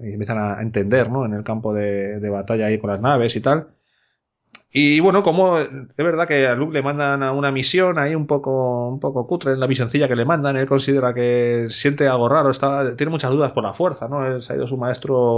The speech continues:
Obi-Wan, murió y él no sabe muy bien, siente la fuerza, como dice alguien por ahí en la película, ¿no? Siente la fuerza pero no puedes controlarla, ¿no? Pues algo, algo parecido. Y,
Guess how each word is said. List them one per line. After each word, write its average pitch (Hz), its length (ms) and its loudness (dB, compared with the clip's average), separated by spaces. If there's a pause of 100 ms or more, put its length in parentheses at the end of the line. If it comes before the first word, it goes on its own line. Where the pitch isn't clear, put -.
(140)
Obi-Wan, 131 500 2
murió 160 540 2
y 143 100 2
él 131 100 2
no 131 120 0
sabe 131 160 -2
muy 127 200 2
bien, 127 280 0 (520)
siente 160 300 2
la 147 100 4
fuerza, 170 320 2
como 131 140 0
dice 151 800 0
alguien 135 340 0
por 127 160 -2
ahí 131 140 0
en 127 180 -2
la 120 140 -2
película, 147 360 0
¿no? 156 300 -4
Siente 143 240 -2
la 131 120 -2
fuerza 156 220 0
pero 127 120 -2
no 131 80 -4
puedes 131 180 0
controlarla, 104 560 -4
¿no? 147 160 -6
Pues 107 160 -12
algo, 120 300 -8
algo 139 180 -2
parecido. 101 540 -6 (800)
Y, 147 520 2